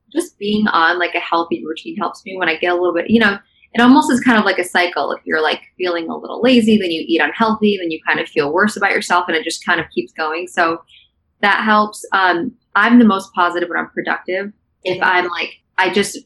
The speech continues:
Speaker 1: thrive off of the energy. Like, even today has just been, like,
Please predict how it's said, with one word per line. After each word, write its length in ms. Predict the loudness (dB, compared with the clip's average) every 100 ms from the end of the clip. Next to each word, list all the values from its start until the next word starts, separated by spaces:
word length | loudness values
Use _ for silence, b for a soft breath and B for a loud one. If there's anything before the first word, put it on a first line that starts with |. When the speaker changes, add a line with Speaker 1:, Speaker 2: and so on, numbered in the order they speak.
| _ _
Speaker 1:
thrive 280 | -2 0 0
off 180 | -2 -2
of 80 | -8
the 160 | -6
energy. 400 | -2 -2 -2 -2
Like, 200 | -2 -2
even 180 | -4 -6
today 420 | -8 -4 -2 -2 -6
has 140 | -10
just 200 | -12 -12 -8
been, 180 | -4
like, 180 | -4 -6